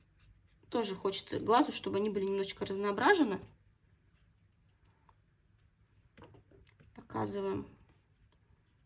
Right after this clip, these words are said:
фактурность кладки,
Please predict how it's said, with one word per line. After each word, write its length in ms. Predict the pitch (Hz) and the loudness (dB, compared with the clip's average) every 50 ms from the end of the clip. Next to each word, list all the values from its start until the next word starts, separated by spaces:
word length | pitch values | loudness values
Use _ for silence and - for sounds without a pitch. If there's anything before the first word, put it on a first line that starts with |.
| _ _ _ _ - _ _ _ - - | _ _ _ _ -20 _ _ _ -14 -10
фактурность 840 | 247 226 - - - 247 233 226 214 202 196 - - - - - - - - _ _ _ - - - _ _ _ _ _ _ _ _ _ _ _ _ _ _ _ _ _ - - - - _ _ - - - - _ _ _ - - - - - - - | -10 -10 -10 -6 -4 -4 -2 -2 -2 -4 -4 -6 -8 -12 -14 -18 -18 -20 -20 _ _ _ -20 -20 -20 _ _ _ _ _ _ _ _ _ _ _ _ _ _ _ _ _ -20 -20 -20 -20 _ _ -20 -20 -20 -20 _ _ _ -20 -20 -20 -20 -20 -20 -10
кладки, 480 | - 202 196 190 - - - - - | -6 -4 -2 -2 -4 -6 -6 -4 -4